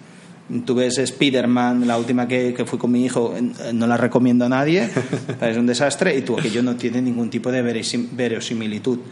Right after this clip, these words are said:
Speaker 2: Mm.
Speaker 1: Yo creo que en ese sentido hay una lógica, se debe intentar buscar esa lógica y se debe trabajar en base a esa lógica en círculos
Speaker 2: Ujú.
Speaker 1: donde se expanden, pero siempre do-, sobre la base de un núcleo.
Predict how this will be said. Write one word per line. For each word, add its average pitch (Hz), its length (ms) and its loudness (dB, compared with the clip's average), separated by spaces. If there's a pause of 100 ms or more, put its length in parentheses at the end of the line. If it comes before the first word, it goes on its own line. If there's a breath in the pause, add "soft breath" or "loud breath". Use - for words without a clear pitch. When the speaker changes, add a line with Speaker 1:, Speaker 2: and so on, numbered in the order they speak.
Speaker 2:
Mm. 98 140 -4
Speaker 1:
Yo 127 100 0
creo 160 160 2
que 147 100 2
en 139 80 0
ese 160 180 -2
sentido 160 440 0
hay 139 80 2
una 120 180 0
lógica, 180 680 -2 (260 loud breath)
se - 200 -2
debe 180 440 2 (380)
intentar 135 400 2
buscar 147 340 2
esa 156 240 2
lógica 175 520 2
y 156 80 0
se - 140 -2
debe 135 120 2
trabajar 147 760 0 (180)
en 135 100 2
base 139 240 2
a 151 40 4
esa 139 200 0
lógica 139 400 0
en 131 140 0
círculos 165 680 0 (160 loud breath)
Speaker 2:
Ujú. - 100 -4
Speaker 1:
donde 113 220 0
se - 100 -4
expanden, 175 680 0 (260 loud breath)
pero 120 140 0
siempre 135 320 0
do-, 143 160 0 (220)
sobre 120 280 -2
la 107 60 -2
base 107 240 -2
de 131 60 0
un 110 100 -2
núcleo. 107 420 -2